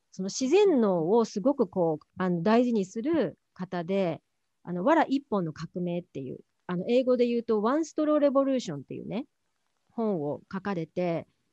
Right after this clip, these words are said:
あの、海外ですごく有名になってる方なんですよね。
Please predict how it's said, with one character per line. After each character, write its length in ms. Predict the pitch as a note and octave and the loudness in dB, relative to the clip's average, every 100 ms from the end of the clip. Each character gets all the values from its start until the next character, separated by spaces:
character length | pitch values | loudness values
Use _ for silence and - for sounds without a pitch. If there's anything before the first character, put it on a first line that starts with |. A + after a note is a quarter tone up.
| _ _ - | _ _ -10
あ 60 | |
の、 80 | F3 | -8
海 160 | - G4 A#4+ | -4 4 4
外 160 | B3+ E3 | 4 0
で 80 | |
す 160 | E3+ E3+ | -4 -2
ご 140 | A#3+ | -2
く 280 | D4+ A3 E3 | 2 2 2
有 240 | D#3+ G3+ G#3+ | 0 0 4
名 180 | G#3 G#3 | 4 2
に 120 | G3+ | 2
な 80 | G3+ | 0
っ 60 | |
て 160 | - F3+ | -2 -6
る 80 | D3+ | -6
方 220 | E3 E3 | -6 -6
な 120 | D3+ | -4
ん 120 | E3 | -4
で 80 | D3+ | -6
す 140 | - | -12
よ 80 | C#3 | -14
ね。 200 | C#3+ E3+ | -14 -14